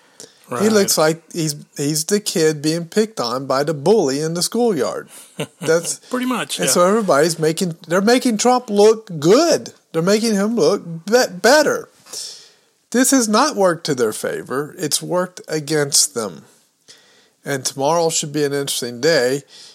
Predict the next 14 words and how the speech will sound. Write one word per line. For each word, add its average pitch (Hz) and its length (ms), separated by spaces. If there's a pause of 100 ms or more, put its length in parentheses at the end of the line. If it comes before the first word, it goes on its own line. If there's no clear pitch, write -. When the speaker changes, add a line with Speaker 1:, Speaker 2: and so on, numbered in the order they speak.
(120)
Speaker 1:
because 127 840
their 139 200
own 160 320
words 123 500
are 123 60
gonna 131 180
come 127 220
back 120 420
to - 120
bite 123 360 (100)
them. 98 300 (920)
Speaker 2:
Yeah. 117 160
Speaker 1:
The, - 160
the, 165 160